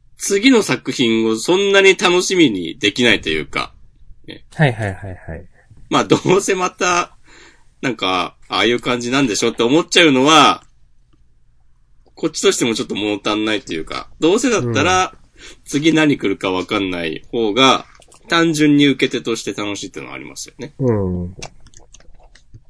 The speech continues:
Speaker 2: ほんとね、次何が来るか全然わかんないですもんね。
Speaker 1: いや、ほんとにね。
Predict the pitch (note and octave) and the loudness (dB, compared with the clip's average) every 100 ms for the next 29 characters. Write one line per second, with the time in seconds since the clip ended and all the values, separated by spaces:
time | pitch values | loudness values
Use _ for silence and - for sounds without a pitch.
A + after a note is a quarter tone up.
0 | - - - - - - - - - - | -20 -20 -20 -20 -20 -20 -20 -20 -18 -16
1 | - - - - - C#3+ D#3+ E3 E3 D#3+ | -16 -16 -16 -16 0 2 6 8 8 6
2 | - - - D3+ - B3+ C#4 A3 G3 B3+ | 2 -14 0 0 0 2 4 6 6 6
3 | D#3+ - C3 B2 B2 E3+ F#3+ F#3+ A3 E3+ | 4 4 4 4 6 6 6 4 4 4
4 | G#2+ G#2 F#2 F2+ E2+ D#2+ - - - - | 2 -4 -4 -4 -6 -10 -18 -20 -20 -14
5 | - - - - - G#2+ C3 C3 D3 - | -10 -10 -10 -2 0 0 0 -2 -2 2
6 | E3 D#3 D#3 D#3+ G2+ | 4 4 6 6 6